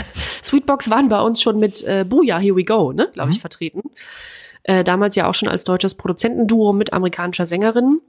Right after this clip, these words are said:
Speaker 1: In diesem Fall für Shakalaka ist eine neue Sängerin namens Dacia oder Dasha, Dasha Bridges hinzugekommen.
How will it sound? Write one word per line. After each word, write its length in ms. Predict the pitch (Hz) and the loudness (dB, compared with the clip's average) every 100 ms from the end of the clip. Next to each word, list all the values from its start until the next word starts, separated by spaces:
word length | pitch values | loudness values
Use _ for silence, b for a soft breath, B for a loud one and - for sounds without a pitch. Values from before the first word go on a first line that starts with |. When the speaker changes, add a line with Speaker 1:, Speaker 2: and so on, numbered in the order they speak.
| _ _ _ - | _ _ _ -6
Speaker 1:
In 140 | - 202 | -2 2
diesem 220 | 269 294 | 4 4
Fall 340 | 254 233 233 - | 2 0 0 -4
für 260 | - 196 | 0 0
Shakalaka 480 | - 196 185 190 190 | 2 0 0 0 0
ist 400 | - 185 - - | -2 -4 -6 -4
eine 240 | 170 170 160 | -2 0 2
neue 260 | 156 180 | 2 2
Sängerin 460 | 175 170 170 165 160 | 2 0 0 0 0
namens 500 | 147 156 156 - - | 0 0 -2 -8 -14
Dacia 680 | 156 151 - 220 247 285 - | -4 -2 -2 0 2 2 2
oder 340 | 175 170 175 _ _ | 0 0 -2 _ _
Dasha, 580 | 160 - - 226 220 214 - _ | -4 -2 0 2 2 -2 -8 _
Dasha 520 | 175 185 - 208 202 208 | -6 -2 0 2 0 -2
Bridges 640 | 165 202 202 - 127 - | 0 0 0 -2 -4 -10
hinzugekommen. 800 | - 156 151 151 143 - 160 247 | -8 -6 -6 -6 -6 -4 -4 -4